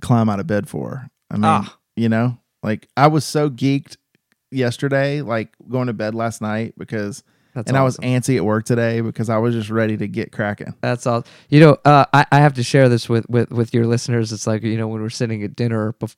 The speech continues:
Speaker 2: bef-, before and, uh, you know, we, we were having this really <laughs> phenomenal conversation, and I could see, I could see on your, on your, I could see on your, um,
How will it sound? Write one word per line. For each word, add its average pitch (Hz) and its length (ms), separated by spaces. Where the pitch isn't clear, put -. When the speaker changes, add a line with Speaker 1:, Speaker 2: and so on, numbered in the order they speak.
Speaker 2:
bef-, - 180
before 117 420
and, 110 240
uh, - 60
you 143 120
know, 127 300
we, 135 240
we 143 140
were 147 40
having 156 260
this 123 140
really 151 500
<laughs> - 140
phenomenal 147 760
conversation, 135 840
and 127 160
I 131 80
could 131 240
see, 165 400
I 143 120
could 127 180
see 165 240
on 147 180
your, 127 320
on 127 200
your, 120 340
I 156 100
could 151 200
see 214 500
on 151 240
your, 131 480
um, 117 640